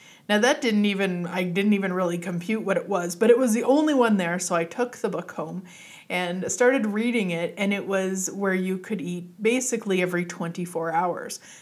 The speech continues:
So you could have, uh, you know, have supper tonight, as I call it. I know a lot of people call it dinner.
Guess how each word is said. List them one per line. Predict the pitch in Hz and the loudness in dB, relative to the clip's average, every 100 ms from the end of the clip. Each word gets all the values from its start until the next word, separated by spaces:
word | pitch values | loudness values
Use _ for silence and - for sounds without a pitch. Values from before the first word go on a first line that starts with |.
| _ | _
So | - 170 | -6 -4
you | 175 185 | -2 -4
could | 180 202 | -6 -8
have, | 175 175 165 165 170 - - - - | -6 -6 -6 -8 -12 -18 -20 -20 -8
uh, | 170 170 165 165 - _ | -8 -6 -10 -12 -18 _
you | 190 175 | -4 -4
know, | 165 175 - - | -4 -12 -14 -20
have | - 208 185 180 160 196 180 - _ _ _ | -2 0 0 -2 -10 -8 -8 -10 _ _ _
supper | - 233 214 196 185 | 0 2 2 0 -2
tonight, | 202 185 165 240 | 0 -2 -2 -2
as | 196 180 | -2 -4
I | 175 170 | -4 -8
call | 175 - 165 202 | -6 -4 -2 0
it. | 233 | 0
I | 202 | -2
know | 190 | -2
a | 190 | -2
lot | 185 185 | -2 -2
of | 226 | 0
people | 202 226 | 0 0
call | 226 185 | 0 0
it | 180 180 214 | 0 -2 -6
dinner. | 185 190 170 226 | -2 -2 0 -4